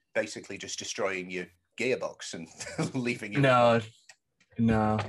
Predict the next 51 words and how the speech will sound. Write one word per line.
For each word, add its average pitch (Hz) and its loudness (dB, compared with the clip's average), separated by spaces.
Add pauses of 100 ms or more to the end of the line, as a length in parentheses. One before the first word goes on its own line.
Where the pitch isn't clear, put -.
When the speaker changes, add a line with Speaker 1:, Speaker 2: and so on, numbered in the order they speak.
Speaker 2:
no. 110 2
So, 151 8 (320)
uh, - 6
just 139 2
one 139 6
thing 135 4
is, 123 2 (300)
uh, 135 8 (260)
most 175 8
of 156 4
the - -8
time 127 6
I 117 8
do 117 0
have 110 6 (260)
some 107 2
sort 101 0
of 98 -2 (160)
crew 104 0
on 95 2
the 95 -2
boat. 95 0
So 101 2
I 117 6
have 131 4
done 120 6
some 120 4 (320)
uh, 113 8
single-handing, 117 4
like, 110 2
I 110 2
single-handed 110 2
from 104 -2
Crete 110 0
all 107 2
the 107 2
way 107 4
up 104 -2
to 104 -2
Volos, 104 2
which 107 -6
was, 104 -6
like, 101 0
two 110 -2
hundred 104 2
and 104 -2
fifty 107 -2
or 104 0
three 107 -2
hundred 104 2
miles. 104 4